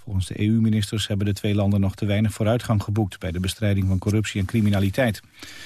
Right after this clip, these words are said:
Aanvankelijk zouden Roemenië en Bulgarije dit jaar toetreden tot de Schengenlanden. Maar de E U stelde dat vorig jaar voor onbepaalde tijd uit... vanwege de corruptie en criminaliteit in de twee landen.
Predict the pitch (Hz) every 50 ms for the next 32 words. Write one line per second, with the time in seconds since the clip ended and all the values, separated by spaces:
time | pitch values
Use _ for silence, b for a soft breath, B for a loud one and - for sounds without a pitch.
0 | B B B B B B B B B B B B B 156 135 175 196 147 160 185
1 | 175 - - 156 151 143 143 127 127 127 131 127 127 123 120 120 117 113 123 123
2 | 107 - 113 110 110 110 110 - - - 107 107 151 185 - - 165 151 135 -
3 | - 196 160 - 135 120 107 95 95 85 82 - 104 92 101 - - 123 104 104
4 | 95 92 87 80 76 76 - b b b b b b b b - 98 - - 104
5 | 104 101 92 - - 104 98 98 98 92 92 90 - - - - - 131 123 120
6 | 110 - - 113 113 107 - - 110 - - 123 113 110 104 110 104 107 104 104
7 | 101 - 110 110 110 - - 107 101 101 - - - - _ - - - - 151
8 | 143 127 120 113 117 127 113 - 117 113 104 - - 113 107 101 - 123 110 113
9 | 113 113 117 120 113 - 104 87 82 - - 82 78 76 - 64 65 76 71 73
10 | -